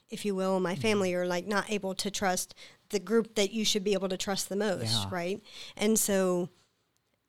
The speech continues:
Speaker 1: I think I was just, you know, struggling to figure out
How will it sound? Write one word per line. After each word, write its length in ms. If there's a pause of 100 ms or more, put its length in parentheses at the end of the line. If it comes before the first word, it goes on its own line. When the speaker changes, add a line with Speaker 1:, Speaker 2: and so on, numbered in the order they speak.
(1400)
Speaker 1:
I 140
think 540 (1200)
I 100
was 160
just, 340 (200)
you 100
know, 60
struggling 720
to 440
figure 400
out 360